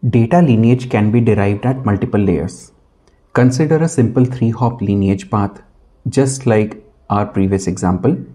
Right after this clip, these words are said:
within a data warehouse. This is usually called intra-system lineage. Now consider a higher layer where systems talk to each other.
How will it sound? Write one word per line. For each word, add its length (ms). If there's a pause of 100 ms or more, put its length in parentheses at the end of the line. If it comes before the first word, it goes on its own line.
(120)
within 300
a 80
data 240
warehouse. 560 (800)
This 220
is 120
usually 380
called 420
intra-system 760
lineage. 540 (540)
Now 160
consider 640
a 60
higher 360
layer 460
where 180
systems 540
talk 240
to 80
each 240
other. 220